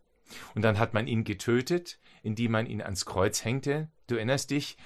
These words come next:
Jesus ist gestorben, damit die Beziehung zum Vater, die dadurch zu, zu, zerbrochen ist, weil du bewusst willentlich Dinge getan hast, die die Beziehung zum Vater zerbrochen haben,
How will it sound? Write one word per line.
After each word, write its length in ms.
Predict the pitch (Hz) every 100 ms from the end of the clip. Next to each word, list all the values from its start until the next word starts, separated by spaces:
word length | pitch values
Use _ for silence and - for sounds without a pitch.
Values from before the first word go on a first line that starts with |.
| -
Jesus 360 | - 107 104 104
ist 200 | - -
gestorben, 720 | 117 - 113 104 131 147 151 - - -
damit 280 | 101 113 110
die 60 |
Beziehung 760 | 92 95 - - 123 131 135 127 - - - -
zum 220 | 123 98
Vater, 640 | - 107 113 - 131 135 - - -
die 160 | 110 107
dadurch 360 | 117 127 131 -
zu, 120 | 127
zu, 520 | - - - 127 117 - - - -
zerbrochen 560 | - 110 98 120 139 131
ist, 240 | 131 -
weil 180 | 107 104
du 340 | 117 139 160 - - - - - -
bewusst 720 | 120 104 160 185 - - 107
willentlich 760 | 127 156 180 170 143 143 139 -
Dinge 260 | 135 147
getan 500 | 123 120 - 123 143
hast, 320 | 127 135 -
die 100 | 123
die 100 | 113
Beziehung 560 | 95 101 - - 127 123
zum 200 | - 117
Vater 380 | - 107 110 101
zerbrochen 540 | - 90 98 113 117
haben, 280 | 107 113 113